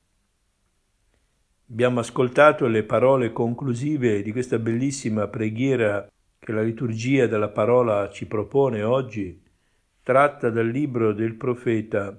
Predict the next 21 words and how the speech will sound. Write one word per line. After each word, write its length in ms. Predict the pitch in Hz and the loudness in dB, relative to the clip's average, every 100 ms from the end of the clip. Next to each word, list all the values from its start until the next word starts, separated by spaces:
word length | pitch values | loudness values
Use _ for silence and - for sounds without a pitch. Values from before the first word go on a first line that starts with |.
| _ | _
Daniele, 840 | - 107 107 127 135 113 101 98 - _ _ _ | -10 -6 -2 0 0 0 -4 -8 -16 _ _ _
capitolo 560 | - 87 104 - 98 | -16 -10 -10 -8 -8
terzo. 640 | - 113 107 104 - 101 - _ _ _ _ _ _ _ _ _ | -2 0 0 -2 -10 -16 -16 _ _ _ _ _ _ _ _ _
Mi 80 | 123 | -6
sono 240 | 120 151 | -2 0
soffermato 680 | 139 131 135 123 139 135 127 | 0 0 0 4 4 4 -2
solo 520 | - 135 131 120 104 | 0 0 4 2 2
sugli 240 | - 110 117 | -4 -4 -4
ultimi 320 | 123 117 104 | -4 -4 -2
versetti 680 | 107 120 - 139 135 - | -2 -2 -2 -2 -2 -6
perché 560 | 107 104 - 104 98 95 _ _ | -6 -8 -4 -4 -4 -10 _ _
ci 120 | - 120 | -8 -6
ricordano 800 | 113 135 151 143 117 104 101 | -2 4 6 6 2 -2 -4
qual 220 | - 110 113 | -2 0 2
è 160 | 113 | 2
il 220 | 113 127 120 | 0 -2 -12
significato 1200 | - 120 120 113 120 113 139 143 139 110 101 98 _ | -8 -4 -2 -4 -6 0 2 2 0 -4 -4 -10 _
della 400 | - 107 104 104 | -14 -8 -4 -4
nostra 380 | 104 117 117 113 | -2 -4 -2 -4
vita 320 | 104 123 123 | -2 -4 -4
religiosa, 840 | 110 104 104 113 127 147 120 95 | -4 -4 -6 -2 0 0 -2 -6